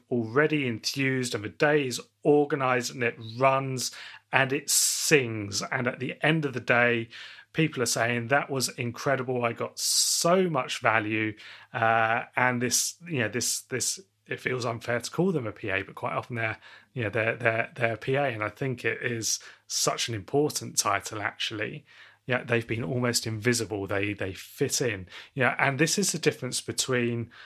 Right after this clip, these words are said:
a P A who manages diaries, does invitations, makes phone calls, these sorts of things. Stuff that I could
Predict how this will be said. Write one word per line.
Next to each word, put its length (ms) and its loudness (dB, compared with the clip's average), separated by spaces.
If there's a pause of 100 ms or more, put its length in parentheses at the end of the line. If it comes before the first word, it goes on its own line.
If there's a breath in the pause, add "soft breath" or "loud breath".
(220 loud breath)
a 60 -8
P 240 0
A 340 2
who 480 0 (480 soft breath)
manages 540 -2
diaries, 840 -2 (400)
does 400 0 (320)
invitations, 1160 -4 (360 loud breath)
makes 400 -8
phone 380 -2
calls, 480 -6
these 300 -4
sorts 320 -10
of 60 -20
things. 640 -6 (760 soft breath)
Stuff 340 0
that 140 -8
I 220 2
could 220 -14